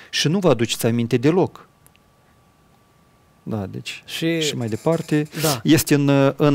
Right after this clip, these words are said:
Speaker 1: Matei, capitolul șaisprezece, versetul doisprezece, chiar spune că mergea vorba despre aluatul
Speaker 2: Da.
Speaker 1: cărturarilor și ai
Speaker 2: Care era
Speaker 1: fariseilor,
Speaker 2: fără
Speaker 1: din învățăturile
Speaker 2: sfățărnicie.
Speaker 1: lor.
Speaker 2: Da, din
Speaker 1: Da, deci,
Speaker 2: învățătură.
Speaker 1: deci
Speaker 2: Deci,
Speaker 1: vedem că
Speaker 2: Domnul Hristos spune: „Aveți inima împietrită.” Deci, uh,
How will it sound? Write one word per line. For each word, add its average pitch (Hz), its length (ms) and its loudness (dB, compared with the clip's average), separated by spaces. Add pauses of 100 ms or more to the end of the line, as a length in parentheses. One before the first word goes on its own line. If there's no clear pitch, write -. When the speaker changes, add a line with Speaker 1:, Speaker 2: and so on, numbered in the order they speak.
(120)
Speaker 1:
Matei, 123 440 2
capitolul 120 460 0
șaisprezece, 131 720 -2
versetul 120 380 -2
doisprezece, 143 500 -2
chiar 139 140 0
spune 117 300 -6
că - 120 -12
mergea 117 340 0
vorba 127 300 0
despre 117 260 -6
aluatul 113 460 0 (340)
Speaker 2:
Da. 294 80 -6
Speaker 1:
cărturarilor 127 440 -6
și - 100 -12
ai 131 120 -8
Speaker 2:
Care - 120 -2
era 202 100 0
Speaker 1:
fariseilor, 113 180 0
Speaker 2:
fără 104 120 -2
Speaker 1:
din 120 120 2
învățăturile 131 640 4
Speaker 2:
sfățărnicie. 98 160 -4
Speaker 1:
lor. 101 80 -4
Speaker 2:
Da, - 140 -6
din - 100 -8
Speaker 1:
Da, 113 140 0
deci, - 20 -2
Speaker 2:
învățătură. 131 380 -4 (420)
Speaker 1:
deci 123 120 -6
Speaker 2:
Deci, 214 120 4
Speaker 1:
vedem 185 160 -2
că 220 80 2
Speaker 2:
Domnul 233 160 2
Hristos 190 340 -2
spune: 208 320 -2 (200)
„Aveți 170 380 -2
inima 208 180 -2
împietrită.” 175 560 -6
Deci, 156 260 -6 (420)
uh, 147 220 -4